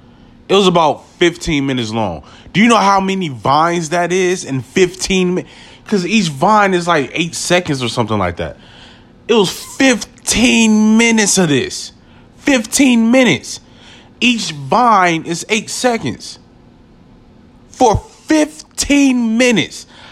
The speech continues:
I sat through maybe seventy-five vines or something like that. I don't know the math behind it. I'm freestyling it. But it was about fifteen, sixteen minutes. That's like a hundred and forty-eight vines.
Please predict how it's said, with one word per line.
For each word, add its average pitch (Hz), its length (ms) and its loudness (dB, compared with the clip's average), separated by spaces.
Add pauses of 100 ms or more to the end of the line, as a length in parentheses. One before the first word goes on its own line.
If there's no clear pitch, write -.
(160)
I 208 160 2
sat 214 360 -4
through 202 180 -6
maybe 175 380 -4
seventy-five 190 1000 -2
vines 160 600 -2
or 117 60 -12
something 120 300 -8
like 98 200 -4
that. 90 200 -6 (340)
I - 120 2
don't 185 200 0
know 127 140 0
the 110 80 -2
math 110 400 -2
behind 131 420 -2
it. 185 80 -4
I'm 190 80 -4
freestyling 131 800 -4
it. - 120 -18 (340)
But 262 120 2
it - 40 4
was 254 80 2
about 208 260 -2
fifteen, 233 540 -4
sixteen 220 720 -4
minutes. 233 520 -6 (1080)
That's 254 180 0
like 233 160 0
a 170 140 4
hundred 214 400 2
and 151 120 0
forty-eight 220 600 0
vines. 180 880 0